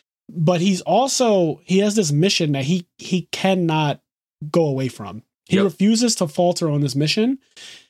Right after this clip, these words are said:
Speaker 1: And I think to ensure that he always became the Eren that he is currently, he made sure that his mom got eaten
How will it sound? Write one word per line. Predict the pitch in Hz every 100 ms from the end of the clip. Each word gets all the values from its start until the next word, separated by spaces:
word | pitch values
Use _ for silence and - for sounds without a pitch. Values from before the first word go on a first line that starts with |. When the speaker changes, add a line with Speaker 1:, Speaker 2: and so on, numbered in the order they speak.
| _ _
Speaker 1:
And | 175 190 180 175 175 -
I | 180
think | 151 247 269
to | 339
ensure | 214 - 226 226 156 131 139 -
that | 151
he | 196 -
always | 190 220 233 185
became | 185 - 185 175
the | 147 -
Eren | 165 185
that | 175 147
he | 170 151
is | 165 156 143 -
currently, | - 196 165 123 107 110 _ _ _ -
he | 190
made | 262 262 254
sure | 214
that | 160
his | 135 123
mom | 113 131 175
got | 180 175
eaten | 190 180 185